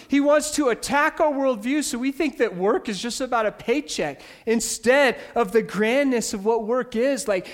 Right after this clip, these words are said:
taking hope into dark places and being ambassadors, children of, children of God as we go to our places and spaces. That's the worldview we have as Christians. Work isn't just a paycheck.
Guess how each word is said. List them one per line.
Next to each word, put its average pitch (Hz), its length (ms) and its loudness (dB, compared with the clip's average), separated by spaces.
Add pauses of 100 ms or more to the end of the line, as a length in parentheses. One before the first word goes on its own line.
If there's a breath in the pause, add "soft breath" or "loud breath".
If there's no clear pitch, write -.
(140 loud breath)
taking 254 360 -2
hope 220 320 0
into 220 220 -2
dark 240 400 -2
places 214 500 -2
and 202 140 -2
being 226 260 -2
ambassadors, 202 840 -4
children 233 580 -6
of, 185 160 -4 (220 loud breath)
children 254 400 -2
of 202 160 -6
God 233 320 0
as 196 100 -10
we 196 100 -6
go 233 360 0
to 254 140 -2
our 190 100 0
places 226 480 -4
and 185 120 -2
spaces. 247 460 -4 (300 loud breath)
That's 277 440 0
the 233 120 -2
worldview 226 720 -2
we 226 200 -4
have 208 220 0
as 175 120 -8
Christians. - 640 -10 (420 soft breath)
Work 233 260 -2
isn't 170 220 -2
just 165 220 -8
a 127 40 -8
paycheck. - 760 -10